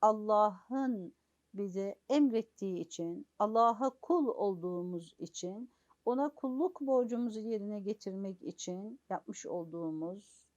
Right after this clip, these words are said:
ibadetler. İbadet bizim dünyadaki en güzel hareketlerimiz,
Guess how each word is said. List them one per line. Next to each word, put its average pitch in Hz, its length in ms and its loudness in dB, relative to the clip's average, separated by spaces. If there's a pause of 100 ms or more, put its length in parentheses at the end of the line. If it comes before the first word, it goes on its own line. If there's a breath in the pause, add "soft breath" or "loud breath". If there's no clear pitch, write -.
(100)
ibadetler. - 1040 -8 (840)
İbadet 202 880 2 (140)
bizim 202 760 -8
dünyadaki 185 1200 -4 (160)
en 285 380 4
güzel 180 800 -4
hareketlerimiz, 170 1200 -6